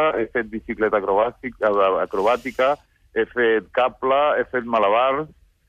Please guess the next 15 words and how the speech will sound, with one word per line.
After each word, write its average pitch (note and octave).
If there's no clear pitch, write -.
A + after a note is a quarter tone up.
eh, A2+
faig A#2+
una A#2+
mica A#2
de G#2+
música. C#3
Bueno, A#2
normalment D#3
l'artista E3
entra E3+
per D3+
una D#3
disciplina D#3
i A2
després C3+